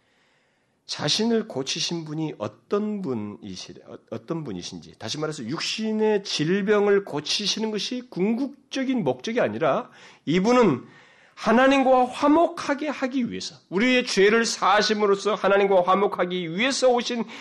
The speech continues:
예수님이라는 것을 알지 못했기 때문에 바로 화목하게 하신 그 죄 문제에 대해서, 그가 해결하시는 이 죄 문제에 대해서 구멍이 나 있었어요. 그것에 대해서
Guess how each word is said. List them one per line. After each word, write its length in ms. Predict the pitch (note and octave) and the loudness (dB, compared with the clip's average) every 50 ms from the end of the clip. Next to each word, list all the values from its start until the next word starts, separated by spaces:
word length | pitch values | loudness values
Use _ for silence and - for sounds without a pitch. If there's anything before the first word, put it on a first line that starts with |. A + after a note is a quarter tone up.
| - - - | -16 -6 0
예수님이라는 800 | A2+ D3 F#3+ A3+ A#3 - D4+ D#4+ D#4+ D#4+ E4 D4+ D4 C#4+ C#4+ C4+ | 2 4 4 4 4 4 4 4 6 6 6 6 6 6 6 4
것을 240 | C4 - C4+ A3+ | 4 2 2 2
알지 320 | C#3 C#3 D#3+ E3+ E3 A#3+ A#3+ | 2 2 2 2 2 2 2
못했기 540 | G3 E3+ F3+ - - A#3 A3+ C4 C4 - - | 2 2 0 0 -2 -4 -4 -4 -4 -4 -2
때문에 500 | D4 C#4+ C4 C4+ D4 C#4+ A3+ D#3+ - - - - - - | 0 2 4 4 4 4 4 4 2 -2 -10 -20 -18 -6
바로 420 | - G#3 A#3+ C#4+ E4+ E4+ F#4+ F4 - - - - - - | 0 2 4 6 6 4 4 0 -4 -12 -20 -20 -20 -16
화목하게 920 | - - C4 D4 D4+ E4 F4 F4 F4 - - - - D4 D4 C#4 B3+ C4+ | -4 2 4 6 6 6 6 4 2 -2 -12 -6 -2 0 2 2 4 2
하신 500 | C4+ - B3 C4+ C4 - C4+ C4 A#3+ G#3 | 2 2 2 2 2 4 4 2 2 2
그 260 | - A3+ B3 C4 B3 - | 0 0 -2 -2 -2 -4
죄 360 | - - - D#3+ C#3+ D#3+ G3 | -6 -4 -2 0 2 2 4
문제에 560 | B3+ D4 D#4 D#4+ D#4+ D#4 D4+ D#4 C4+ A#3 E3+ | 4 6 6 6 6 6 6 4 4 4 2
대해서, 360 | A2+ F#2+ F#2+ - F2 D#2+ F#2 _ | 0 -2 -6 -6 -10 -12 -12 _
그가 440 | - C#3+ C#3+ E3+ G#3 B3+ C4+ - _ _ _ _ _ _ _ _ _ _ _ _ | -6 0 2 2 2 2 0 -4 _ _ _ _ _ _ _ _ _ _ _ _
해결하시는 580 | - F3+ F3+ E3+ F3+ E3 - - - C#3+ B2+ G#2+ | -12 -10 -8 -8 -8 -10 -10 -12 -12 -12 -12 -12
이 100 | F#2+ F#2 | -12 -14
죄 200 | - - E2+ E2+ | -14 -14 -12 -10
문제에 320 | F2+ G#2 B2 B2 A2+ - | -10 -8 -8 -10 -10 -12
대해서 380 | - A#1+ - - - A#2 A2 - _ _ _ _ _ _ _ _ _ _ _ _ _ _ _ _ _ _ _ _ _ _ | -14 -14 -16 -16 -16 -16 -16 -18 _ _ _ _ _ _ _ _ _ _ _ _ _ _ _ _ _ _ _ _ _ _
구멍이 360 | - - E2 E2 F2+ A2 D#3 | -20 -20 -16 -14 -12 -12 -12
나 100 | F#3+ E3 | -12 -14
있었어요. 400 | F#2 F2+ - - - - - _ _ _ _ _ _ _ _ _ _ _ _ _ _ _ - | -14 -18 -20 -20 -20 -20 -20 _ _ _ _ _ _ _ _ _ _ _ _ _ _ _ -14
그것에 320 | - G2+ B2+ E3+ F3+ - | -8 -6 -4 -4 -4 -4
대해서 320 | G3 F#3+ F#3 - A#3+ C4+ | -4 -4 -4 -6 -8 -10